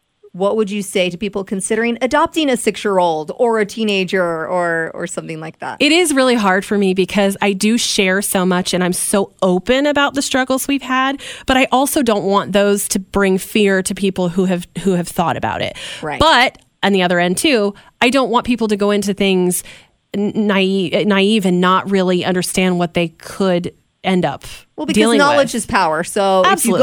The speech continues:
Speaker 2: Absolutely.
Speaker 1: into it prepared, you're
Speaker 2: Yeah.
Speaker 1: gonna be able to
Speaker 2: I think just go in, no, read every book you can on it,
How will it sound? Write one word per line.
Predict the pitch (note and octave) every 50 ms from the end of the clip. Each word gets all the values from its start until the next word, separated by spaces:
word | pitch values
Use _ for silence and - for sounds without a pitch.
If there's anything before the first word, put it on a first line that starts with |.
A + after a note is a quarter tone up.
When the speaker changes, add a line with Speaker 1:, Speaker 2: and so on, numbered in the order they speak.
| C4 B3 A#3+
Speaker 2:
Absolutely. | A3+
Speaker 1:
into | A3+ - - G#3+
it | F#3 E3 -
prepared, | - G3 F#3+ - - F3 D#3+ D#3 D3+ D3+ D#3 - _ _ _ _ _ -
you're | - A#3 G3+
Speaker 2:
Yeah. | E3+
Speaker 1:
gonna | E3 E3+ D#3
be | D#3 D#3+
able | D#3 D3+ D3 D3+
to | - - - D3+ D3 D#3 -
Speaker 2:
I | C#4+ E4 D#4+
think | D#4 F#4 F#4+ F#4 -
just | - F4+ - -
go | - C#4+ D4 D#4 D4+
in, | D#4 D4+ D4+ D4 C#4+ C4
no, | A#3+ A#3 - - - - - D3+
read | F#3+ G#3 A3+ G#3+ B3 C#4+ D4+ E4+
every | D#4+ D4+ C#4+ D4 B3+
book | A3 A3+ A#3 - -
you | B3 A3+
can | A3 - A3 F#3+ F#3+ F#3 F3+ F3+ F#3 F#3 F#3 -
on | F#3+ F#3+ F3+ F3+ F3+
it, | F3+ F#3 F3+ E3 -